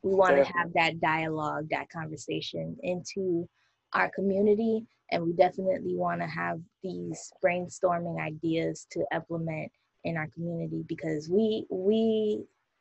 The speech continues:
Speaker 1: as you can see, we are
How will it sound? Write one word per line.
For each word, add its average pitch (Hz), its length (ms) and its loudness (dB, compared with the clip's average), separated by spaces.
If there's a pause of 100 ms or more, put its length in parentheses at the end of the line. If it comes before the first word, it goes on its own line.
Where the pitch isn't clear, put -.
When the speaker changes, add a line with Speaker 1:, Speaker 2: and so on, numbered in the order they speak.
(560)
Speaker 1:
as 196 220 6
you 226 60 4
can 226 160 6
see, 208 300 4
we 208 260 6
are 175 580 6